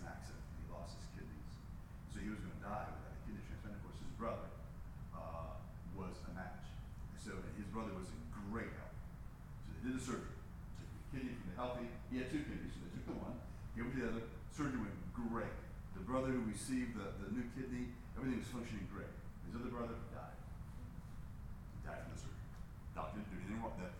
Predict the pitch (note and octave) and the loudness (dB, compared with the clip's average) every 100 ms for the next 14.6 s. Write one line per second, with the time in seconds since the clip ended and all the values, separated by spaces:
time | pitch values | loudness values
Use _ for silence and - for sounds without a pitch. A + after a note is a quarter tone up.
0 | - - G2+ F2+ F#2+ F#2 A2 G#2+ F#2 G2+ | -2 0 2 2 0 2 4 4 2 2
1 | G#2+ G#2+ G#2 G#2 F#2 E2+ E2+ - E2+ F2 | 2 4 6 6 4 0 -2 0 2 2
2 | E2+ E2+ - - E2 - - - - - | 0 -2 -2 -2 -2 -4 -4 -4 -4 -4
3 | - - F2+ E2+ D#2 A2+ A#2 A2 G#2+ G#2+ | -4 -2 -2 -2 -2 0 0 0 0 0
4 | G#2+ - - F2 - - - - - G#2 | 0 -2 -2 2 2 2 -2 -2 -2 0
5 | G#2 F#2 F#2 - - - - - - - | 2 2 0 -4 -4 -6 -4 -4 -4 -4
6 | - - - - - - - D#2 D2+ F2 | -4 -4 -4 -4 -4 -4 -4 -2 -2 -2
7 | E2+ F2 - E2 F2 F2+ G#2+ A2 G#2+ G#2 | -4 -4 -2 -2 -2 2 4 6 4 2
8 | G2 G2+ G2+ F2+ G2 G#2 - E2 E2 E2+ | 2 0 0 0 0 0 0 0 0 -2
9 | - - - - - - - - - - | -4 -4 -4 -4 -4 -4 -4 -2 -2 -2
10 | - - - - - - - - - - | -2 -2 -4 -6 -6 -4 -4 -2 -4 -4
11 | - - - - - - - - C#3 - | -4 -4 -4 -4 -4 -4 -2 4 6 6
12 | A#2+ A#2 A2 G#2 A2+ - - - F#2 - | 6 6 8 6 4 2 -2 -2 -2 -2
13 | F2 F2 - - - - - - - - | -2 -2 -4 -4 -4 -4 -4 -4 -4 -2
14 | A2 A#2 A2+ - F2+ - | 2 4 4 4 4 4